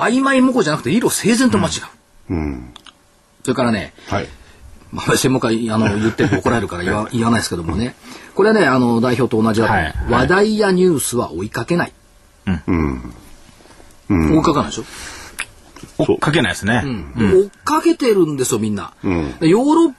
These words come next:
Speaker 1: パの財政動向をずっと追っかけてて、
Speaker 2: うん。
Speaker 1: 結局追い-、追っかけきれないし、
Speaker 3: うん。
Speaker 1: 影響もあんまりないっていうね。
Speaker 2: うん。
Speaker 1: だからあんま追っかけない。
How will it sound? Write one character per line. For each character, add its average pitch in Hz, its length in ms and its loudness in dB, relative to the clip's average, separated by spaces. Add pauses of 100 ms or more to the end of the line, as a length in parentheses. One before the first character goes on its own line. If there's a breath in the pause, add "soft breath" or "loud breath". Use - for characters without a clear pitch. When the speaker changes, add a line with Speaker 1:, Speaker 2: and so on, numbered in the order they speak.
Speaker 1:
パ 247 100 2
の 143 240 0
財 156 180 2
政 196 300 4
動 190 220 2
向 113 280 -4
を 104 60 -4
ず 101 160 -6 (160)
っ - 20 -18 (140)
と 262 140 0
追 254 40 2
っ - 40 -4
か 254 180 -2
け 175 120 0
て 107 120 -2
て、 123 300 2
Speaker 2:
う 85 60 -8
ん。 78 40 -6 (160)
Speaker 1:
結 131 220 -2
局 202 360 2
追 175 60 4
い-、 175 100 -14
追 - 140 -4
っ - 80 -2
か 190 140 -2
け 190 100 2
き - 140 -6
れ 190 100 6
な 135 140 -6
い - 80 -12
し、 110 260 -8
Speaker 3:
う - 20 -4
ん。 82 160 -6 (380)
Speaker 1:
影 135 140 -2
響 139 120 2
も 117 100 2
あ 107 40 2
ん 107 40 0
ま 101 60 0
り 95 60 -2
な 92 100 -6
い - 40 -10
っ - 20 -14
て - 260 -12
い 78 40 -2
う 71 40 -4
ね。 - 160 -12 (140)
Speaker 2:
う - 40 -12
ん。 - 20 -4
Speaker 1:
だ 127 40 -2
か 107 80 0
ら 107 40 0
あ 131 40 0
ん 147 60 -2
ま - 80 -2
追 - 80 -4
っ - 20 -6 (100)
か 156 140 -2
け 190 160 0
な 110 100 -6
い。 - 80 -20